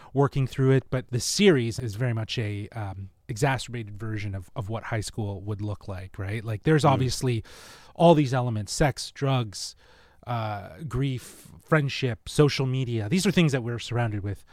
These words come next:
Speaker 1: on the regular. And I think this series really does layer all of that into the show to kind of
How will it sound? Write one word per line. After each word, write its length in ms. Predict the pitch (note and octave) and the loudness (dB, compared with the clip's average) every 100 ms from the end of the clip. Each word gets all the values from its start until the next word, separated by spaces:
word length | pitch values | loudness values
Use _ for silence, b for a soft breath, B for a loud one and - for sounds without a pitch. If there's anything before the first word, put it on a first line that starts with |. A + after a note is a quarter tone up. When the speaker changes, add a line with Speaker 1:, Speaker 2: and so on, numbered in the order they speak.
| b | b
Speaker 1:
on 120 | A#2+ | -6
the 60 | A#2+ | -4
regular. 300 | A#2+ A2+ G#2+ | -4 -4 -4
And 100 | A2+ | -4
I 60 | B2+ | 0
think 200 | E3+ E3 | 2 2
this 260 | E3 - - | 0 0 -8
series 440 | - F#3+ F3+ - A2+ | 2 4 4 0 0
really 320 | C#3+ D3 A#2+ | 2 4 2
does 500 | G2+ B2+ C3 G#2 - _ - | 0 0 2 -2 -10 _ -8
layer 540 | B2 A#2+ C#3 C#3+ B2 - | -2 0 2 0 -2 -2
all 300 | C3 D3 F3 | 2 4 4
of 140 | C#3+ | 2
that 300 | B2 A#2+ A2 _ _ | 0 -2 -4 _ _
into 1500 | C#3+ D3 C#3+ C3 - _ - - - C#3+ C3 B2 A#2+ A2+ A#2+ | 0 2 2 -2 -6 _ -18 -4 4 6 6 6 4 2 -2
the 80 | G#2 | -4
show 320 | A2+ - D3+ | -2 4 6
to 80 | C#3 | 6
kind 180 | - A#2 | 2 -2
of 220 | A2 - | -2 -8